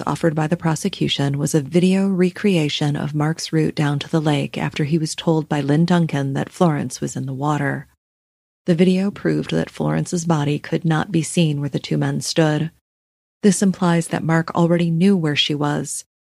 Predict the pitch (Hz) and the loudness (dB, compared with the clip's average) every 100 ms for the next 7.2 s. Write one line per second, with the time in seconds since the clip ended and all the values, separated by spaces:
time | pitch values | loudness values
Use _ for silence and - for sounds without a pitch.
0 | - 175 165 175 - 175 170 156 - 160 | -4 2 2 2 0 0 0 -2 -2 -4
1 | 160 160 - 156 160 147 151 160 156 170 | -2 -4 -4 0 2 2 0 0 0 -2
2 | 165 151 170 160 165 143 139 135 139 151 | -2 -2 -2 0 2 2 0 -4 -4 -4
3 | 143 - 165 135 127 135 143 - 135 127 | -6 -4 -2 -2 -4 -6 -6 -4 -4 -4
4 | - 160 147 143 139 139 135 _ _ _ | -6 -6 -2 0 0 -2 -6 _ _ _
5 | _ _ _ _ _ - 202 - 226 226 | _ _ _ _ _ 4 4 6 2 2
6 | 208 196 208 - 185 202 202 170 - 143 | 0 0 -4 -4 -4 0 0 0 -2 -4
7 | 139 | -4